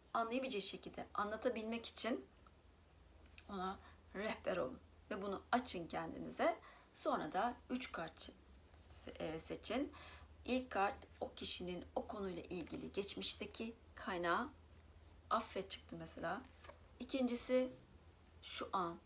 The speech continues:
sevgi yolla diyor. Bakar mısınız ya? Hiçbir tesadüf değil. Sevgi yolla. Üçüncü kart yüreğindeki işi yap.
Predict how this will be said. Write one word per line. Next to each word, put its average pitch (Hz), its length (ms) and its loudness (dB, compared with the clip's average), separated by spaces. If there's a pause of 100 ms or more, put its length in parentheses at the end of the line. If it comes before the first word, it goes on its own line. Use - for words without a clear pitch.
(140)
sevgi 233 400 0
yolla 180 320 4
diyor. 185 160 -2
Bakar - 300 0
mısınız - 500 -6
ya? - 120 -10
Hiçbir - 300 -2
tesadüf - 600 -2
değil. 190 180 -2
Sevgi 202 400 -2
yolla. 180 340 0 (480)
Üçüncü 262 400 0
kart 247 260 2 (800)
yüreğindeki 226 640 -2
işi - 260 2
yap. - 160 -2